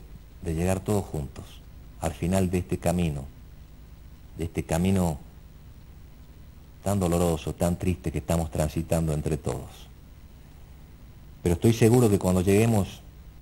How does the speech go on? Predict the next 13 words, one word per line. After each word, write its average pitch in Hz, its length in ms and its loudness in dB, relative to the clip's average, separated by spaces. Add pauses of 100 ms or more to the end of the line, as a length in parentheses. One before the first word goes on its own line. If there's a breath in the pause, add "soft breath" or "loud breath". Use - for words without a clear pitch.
(100)
a 87 80 4
ese 98 160 2
final 110 300 6
del 104 120 6
camino, 107 360 4
después 104 260 4
de 107 100 6
habernos 113 280 4
dado 110 240 6
tantos 123 480 2
codazos 98 560 4
entre 87 240 2
todos, 95 500 0